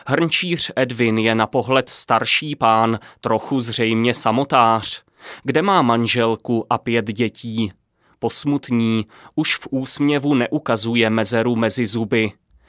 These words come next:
Je to skoro třicet let, co žena sebrala děti a odešla pryč. Důvod?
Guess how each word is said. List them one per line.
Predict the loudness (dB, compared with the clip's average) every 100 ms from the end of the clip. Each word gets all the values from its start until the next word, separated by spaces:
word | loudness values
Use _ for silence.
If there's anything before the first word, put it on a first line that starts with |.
| -20 -10 -2
Je | 0
to | 0
skoro | -2 0 0
třicet | 0 -2 -2 -2 -2 0
let, | 0 -2
co | -4 -2
žena | 0 0 2
sebrala | 0 0 0 2 2 2
děti | -2 -2 -2 0
a | 0
odešla | 0 -2 -2 0 0
pryč. | 0 0 0 -2 -6 -8 _ -12
Důvod? | -6 -4 -4 0 0 -2